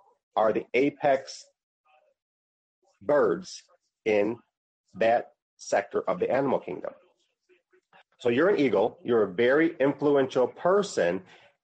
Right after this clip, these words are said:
even if you are influencing a handful of people. You're still an influencer, and make sure that you have an, a, a level of influencers above you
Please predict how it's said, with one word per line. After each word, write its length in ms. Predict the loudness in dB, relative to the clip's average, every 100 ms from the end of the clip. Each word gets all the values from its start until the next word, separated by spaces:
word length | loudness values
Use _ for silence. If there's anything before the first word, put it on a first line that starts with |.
| _
even 300 | -2 0 2
if 220 | 0 -2 0
you 180 | 2
are 220 | 2 0 0
influencing 880 | 0 0 0 0 2 0 -2 -4 -2
a 140 | -2
handful 640 | -2 0 0 0 0 0 0
of 100 | -2 _
people. 680 | -6 -4 -4 -6 -8 -10 _ _ _ _ _ _ _
You're 220 | -2 0
still 560 | -2 -4 0 2 0 -2
an 120 | -2
influencer, 880 | 0 0 0 -2 -2 -2 -2 -2 -2 -8 -20 _ _ -2
and 240 | 0 2
make 240 | 0 0 -4
sure 420 | -6 0 0 2
that 220 | 0 0
you 180 | -4 -2
have 300 | 0 0 0
an, 160 | -4 -8 _ _ _
a, 160 | -4 -4 -6 _
a 120 | -2
level 680 | 0 0 0 0 2 0 0
of 200 | -2 0
influencers 960 | -2 -2 -4 0 0 -2 0 0 0 -4 _ -20 -10 -2
above 560 | -2 0 2 2 0
you 600 | -2 0 2 4 2 -2